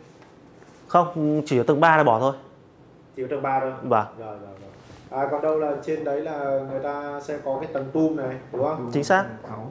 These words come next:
Speaker 2: B B Q.
Speaker 1: Đúng ạ,
Speaker 2: Tầng
Speaker 1: B B Q
Speaker 2: sáu.
Speaker 1: rồi.
Speaker 2: Đúng không?
Speaker 1: Vâng.
Speaker 2: Rồi, rồi, rồi, tách bạch hẳn ra. Rồi
Speaker 1: Chính
Speaker 2: hội
Speaker 1: xác.
Speaker 2: nghị là chỉ hội nghị thôi.
Speaker 1: Vâng.
Speaker 2: Đúng rồi, tại vì anh thấy cũng đang hơi lạ, tại sao có bếp ở đây?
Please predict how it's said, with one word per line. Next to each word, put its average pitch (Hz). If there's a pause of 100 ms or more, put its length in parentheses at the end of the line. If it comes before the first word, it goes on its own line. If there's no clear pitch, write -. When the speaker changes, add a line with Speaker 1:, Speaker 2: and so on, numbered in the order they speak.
(100)
Speaker 2:
B 127
B 135
Q. 156 (220)
Speaker 1:
Đúng 135
ạ, 151
Speaker 2:
Tầng -
Speaker 1:
B - (240)
B 160
Q 156
Speaker 2:
sáu. 139
Speaker 1:
rồi. 123 (960)
Speaker 2:
Đúng 131
không? 170 (140)
Speaker 1:
Vâng. 117
Speaker 2:
Rồi, 123
rồi, 120
rồi, 120
tách 170
bạch -
hẳn -
ra. 135 (100)
Rồi 127
Speaker 1:
Chính 147
Speaker 2:
hội 156
Speaker 1:
xác. 165
Speaker 2:
nghị 156
là 131
chỉ 113
hội 127
nghị 165
thôi. 160 (300)
Speaker 1:
Vâng. 113
Speaker 2:
Đúng 143
rồi, 143
tại 135
vì 139
anh 143
thấy 143
cũng 160
đang 156
hơi 151
lạ, 147
tại 131
sao 143
có 135
bếp 156
ở 143
đây? 139